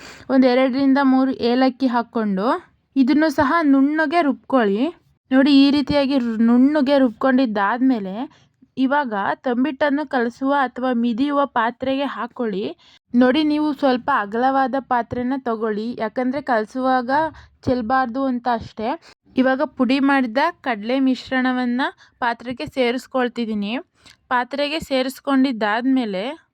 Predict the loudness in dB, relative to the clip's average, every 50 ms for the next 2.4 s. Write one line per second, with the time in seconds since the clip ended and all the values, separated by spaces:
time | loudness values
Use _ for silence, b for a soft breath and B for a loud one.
0 | _ _ _ 0 2 2 2 -2 _ 0 0 2 2 2 2 0 0 -2 -2 0
1 | 2 2 2 2 0 -2 0 0 0 2 2 2 2 0 0 -2 -2 -2 0 0
2 | -2 -2 -2 0 -2 -2 0 -2